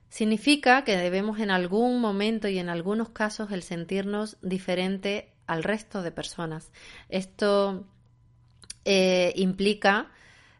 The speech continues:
enfocarnos en nosotros mismos. ¿Cómo se satisface esta necesidad? Esta necesidad, eh, se, se satisface de muchas maneras, logrando, por ejemplo, objetivos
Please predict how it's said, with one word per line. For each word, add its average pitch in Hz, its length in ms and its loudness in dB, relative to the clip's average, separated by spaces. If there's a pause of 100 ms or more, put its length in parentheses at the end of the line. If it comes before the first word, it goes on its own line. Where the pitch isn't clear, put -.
(120)
enfocarnos 196 1120 2
en 175 160 -4
nosotros 185 720 -4
mismos. 160 480 -6
¿Cómo 208 220 -2
se 226 120 -6
satisface 190 840 -6
esta 180 260 -10
necesidad? 175 680 -6 (640)
Esta 220 260 0
necesidad, 208 800 4
eh, 165 280 -2
se, 165 360 -6 (180)
se 175 380 -6
satisface 202 800 -2 (300)
de 170 160 -6
muchas 190 300 -4
maneras, 160 680 -6
logrando, 190 760 2
por 185 140 -4
ejemplo, 190 400 -4
objetivos 202 880 -2